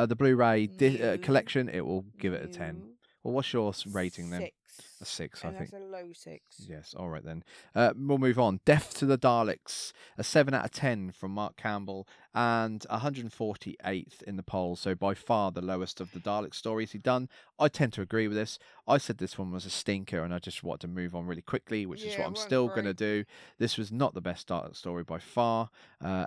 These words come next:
Speaker 1: and the, uh, the whatever they were,
Speaker 2: It was a bit
Speaker 1: creatures
Speaker 2: more
Speaker 1: looked like a dried prune. So a seven out of ten.
Speaker 2: Dried
Speaker 1: I'm not.
Speaker 2: prune?
Speaker 1: Again, I'm gonna put it in that collection of
Speaker 2: Well, yeah, how do they look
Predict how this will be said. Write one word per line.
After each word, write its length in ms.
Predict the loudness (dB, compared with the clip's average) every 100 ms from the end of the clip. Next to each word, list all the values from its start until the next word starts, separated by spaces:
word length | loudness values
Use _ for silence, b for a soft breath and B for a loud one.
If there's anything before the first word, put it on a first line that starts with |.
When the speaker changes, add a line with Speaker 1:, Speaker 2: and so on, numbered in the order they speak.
| -2
Speaker 1:
and 300 | -2 -2 -6 -10 -6
the, 440 | -2 0 -2 -6 -6
uh, 420 | -2 0 0 -2 -8 -16
the 360 | -4 0 0 0
whatever 580 | -4 -10 -4 0 0 0
they 100 | -2
were, 220 | -2 -2
Speaker 2:
It 80 | -2
was 20 |
a 40 | -2
bit 60 |
Speaker 1:
creatures 680 | 0 0 0 0 0 -2 -6
Speaker 2:
more 380 | -8 -12 -12 -6
Speaker 1:
looked 220 | 2 2 4
like 220 | 2 2
a 100 | -6
dried 480 | -2 2 2 2 -4
prune. 600 | -6 -2 -2 -4 -8 -12 _ _ _ _ _ _
So 460 | -6 0 2 2 0
a 60 |
seven 300 | 0 2 2
out 60 | 0
of 40 |
ten. 220 | 0 0 0
Speaker 2:
Dried 300 | -2 2 2
Speaker 1:
I'm 100 | 2
not. 160 | -2
Speaker 2:
prune? 420 | -2 -4 -8 -14 -10
Speaker 1:
Again, 300 | 4 8 8
I'm 80 | 6
gonna 160 | 2 0
put 200 | 2 0
it 80 | 0
in 100 | 0
that 160 | 0 0
collection 460 | 0 0 -2 -4
of 220 | -2 -2
Speaker 2:
Well, 100 | -6
yeah, 360 | -6 -2 -2 -2 0
how 60 |
do 420 | 0 0 -2 -2 -2
they 60 |
look 120 | -4